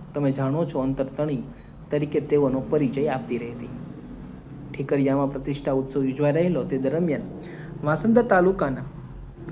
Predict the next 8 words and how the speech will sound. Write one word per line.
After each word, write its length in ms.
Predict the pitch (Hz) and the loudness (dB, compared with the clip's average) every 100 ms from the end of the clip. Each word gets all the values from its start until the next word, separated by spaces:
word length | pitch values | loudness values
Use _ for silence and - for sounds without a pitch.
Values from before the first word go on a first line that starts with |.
| - | -4
પ્રતાપનગર 640 | 165 156 214 214 180 156 147 | -2 4 4 4 2 4 4
ગામે 320 | 147 160 196 - - - - - | 2 2 -2 -6 -10 -10 -8 -4
દ્વિશતાબ્દી 640 | 151 240 226 185 170 160 156 | 2 4 4 4 4 4 4
ઉપક્રમે 460 | 185 - 170 123 123 - - | 4 2 -2 -2 -8 -12 -8
ત્રિદિવસીય 680 | - 202 170 160 185 - 139 - - - | 0 2 4 4 4 2 -2 -2 -6 -2
શિક્ષક 340 | 185 - 208 | -2 0 -2
શિબિર 300 | - 156 127 | 0 2 2
યોજાયેલી. 380 | 123 120 113 | 0 -4 -8